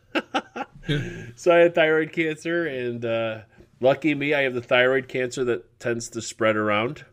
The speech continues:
Speaker 1: And so found out that it did move into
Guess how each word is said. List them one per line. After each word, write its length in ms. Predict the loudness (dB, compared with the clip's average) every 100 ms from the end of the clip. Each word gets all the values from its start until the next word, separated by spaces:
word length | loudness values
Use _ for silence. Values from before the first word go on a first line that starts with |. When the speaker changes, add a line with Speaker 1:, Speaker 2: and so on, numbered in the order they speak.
| _ -6
Speaker 1:
And 360 | -4 -2 -6
so 540 | -8 -4 -2 -2 -4 -8 _ _ _ _ _ _ _ _ -2
found 260 | 0 2
out 340 | 0 0 -4 -8
that 160 | -6 -6
it 120 | -6
did 220 | -8 -6
move 400 | -6 -6 -8 -14 -12
into 840 | -10 -10 -10 -8 -6 -8 -10 -12